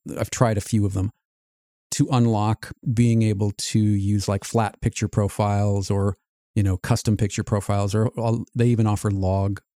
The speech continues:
profile, um, which I don't really see the point of with smartphones just yet, but m-, m-, who knows? Maybe I'm wrong. I don't know a lot about this stuff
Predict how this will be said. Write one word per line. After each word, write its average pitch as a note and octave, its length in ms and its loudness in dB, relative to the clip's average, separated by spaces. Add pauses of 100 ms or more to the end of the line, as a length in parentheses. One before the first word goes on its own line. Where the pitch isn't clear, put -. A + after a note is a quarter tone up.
profile, G2+ 520 0 (800)
um, F#2+ 480 2
which - 180 -2
I A2+ 60 0
don't A2+ 160 0 (240)
really A#2+ 600 0 (240)
see - 180 -2
the F#2+ 100 -2
point G2 280 0
of F#2 200 -2
with - 100 -4
smartphones F#2 500 -2
just - 200 -6
yet, F2+ 180 -2 (100)
but G2+ 180 -2 (340)
m-, F#3+ 160 -2
m-, B2 100 0 (300)
who A2+ 100 4
knows? F2 220 -2
Maybe F#2+ 220 0
I'm F2+ 140 0
wrong. F#2 200 -2
I F#2+ 40 0
don't G2 160 -2
know G2+ 80 0
a - 20 0
lot F2+ 180 -2
about - 220 -6
this A2 140 -4
stuff - 400 -6